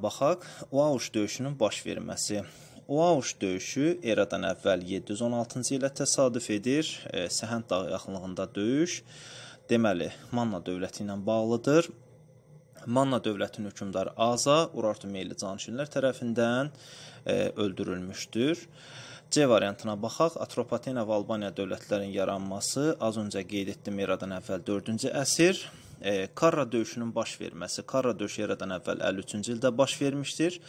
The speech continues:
E, Parfiya və Roma qoşunları arasında Parfiya qalib gəlmişdir. E, Y variantına baxaq. Kozisin,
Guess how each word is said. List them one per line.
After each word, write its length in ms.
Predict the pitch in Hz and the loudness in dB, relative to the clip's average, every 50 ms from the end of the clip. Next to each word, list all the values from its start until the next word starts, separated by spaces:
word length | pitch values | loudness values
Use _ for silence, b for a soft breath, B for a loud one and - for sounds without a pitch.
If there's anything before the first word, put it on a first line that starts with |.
| B B B B B B B B B B B - | B B B B B B B B B B B 2
E, 220 | - 104 101 98 98 - | 4 6 6 6 6 4
Parfiya 480 | - - 120 113 107 - 110 101 104 98 | 4 4 4 4 2 0 0 0 2 4
və 220 | 113 131 151 160 | 6 6 6 6
Roma 240 | 147 120 95 95 92 | 4 2 0 0 -2
qoşunları 560 | - - 95 - - 101 95 95 98 101 110 | -4 -4 -8 -8 -8 -4 -2 -2 0 0 0
arasında 640 | 110 107 107 - - 120 117 117 127 139 156 170 165 160 - | 0 -2 -2 -4 -4 -2 0 2 2 4 4 2 0 -2 -2
Parfiya 300 | - 110 104 - - 92 | -2 -2 -2 -2 -4 -4
qalib 320 | - - 92 92 92 104 - | -2 2 2 2 2 2 2
gəlmişdir. 680 | - 127 123 123 135 131 127 - - 156 170 180 - B B B B B B B B B B B B B B B - | 2 4 4 4 2 0 -4 0 2 2 2 2 0 B B B B B B B B B B B B B B B 0
E, 380 | 110 107 104 101 104 101 101 101 110 | 2 4 6 6 6 4 2 2 4
Y 160 | 131 127 113 | 4 6 6
variantına 520 | 117 110 101 101 107 - - 117 110 98 | 6 6 4 4 0 -2 -2 -2 -2 0
baxaq. 460 | 117 123 - - 160 175 185 - B B B B B B B - | 0 -2 2 4 4 4 4 2 B B B B B B B 2
Kozisin, 520 | - 175 160 143 135 - - 143 139 127 | 4 4 4 4 2 0 0 -2 -4 -4